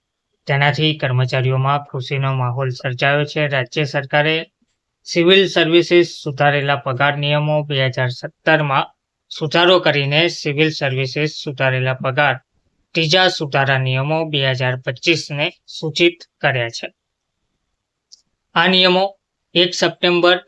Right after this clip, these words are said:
બે હજાર ચોવીસથી અમલમાં લાવવામાં આવશે તેવું જણાવવામાં આવ્યું છે. નાણાં વિભાગના જાહેરનામા મુજબ જાહેર સેવા આયોગ હેઠળ તપાસ કરતા સહાયક આંકડાકીય અધિકારીની પોસ્ટના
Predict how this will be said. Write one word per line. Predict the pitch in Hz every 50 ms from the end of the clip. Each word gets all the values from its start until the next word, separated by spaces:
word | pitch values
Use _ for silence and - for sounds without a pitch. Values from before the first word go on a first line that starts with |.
| _ -
બે | 165 156 156 160 151
હજાર | 131 151 143 139
ચોવીસથી | 131 - 143 135 139 147 147 - - - 165 160 165 165 _ _ _ _ -
અમલમાં | - 151 147 147 147 151 151 156 156 156 - - _ _ _ -
લાવવામાં | 147 143 139 139 147 147 151 156 156
આવશે | 151 143 131 - - 156
તેવું | 151 - 143 131 135 135
જણાવવામાં | 127 - 131 131 131 131 139 143 143 147
આવ્યું | 147 147 156 156
છે. | 147 - 165 165 _ _ _ _ _ _ _ _ _ _ _ _ -
નાણાં | 165 156 156 160 180 190
વિભાગના | 180 180 165 180 180 175 170 175 180 180 175
જાહેરનામા | 170 - 147 135 135 139 143 143 139 135 135 135 135
મુજબ | 135 135 135 131 151 151 156 156 160 _ _ - -
જાહેર | 143 131 131 151 160 160
સેવા | 156 - 170 151 156 151 147 147
આયોગ | 147 151 156 147 147
હેઠળ | 151 143 - 156 156 156 156 156 _ _ -
તપાસ | 147 - - 160 165 160 -
કરતા | - 165 151 151 - 165 160 160 160
સહાયક | 156 - - 160 135 131 143 156 165 165 165 -
આંકડાકીય | 165 147 139 - - 143 139 139 - - 143 139 139 139
અધિકારીની | 131 127 - 139 135 - 147 143 147 147 151 151
પોસ્ટના | 147 - 151 139 131 - - 151 139 143 -